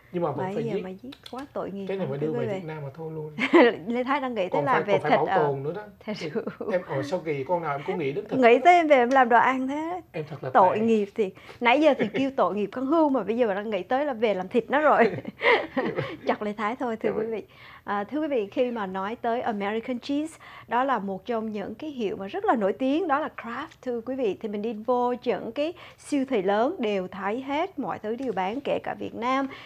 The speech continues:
Speaker 2: kể cả những tiệm ở Mỹ. Thì Kraft Heinz hiện giờ đang bị thu hồi lại, nhưng cái lý do nó thu hồi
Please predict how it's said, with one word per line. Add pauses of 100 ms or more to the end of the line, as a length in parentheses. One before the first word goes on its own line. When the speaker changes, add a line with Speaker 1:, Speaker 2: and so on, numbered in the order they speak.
(120)
Speaker 2:
kể
cả
những
tiệm
ở
Mỹ. (320)
Thì
Kraft (180)
Heinz
hiện
giờ
đang
bị
thu
hồi
lại,
nhưng
cái
lý
do
nó
thu
hồi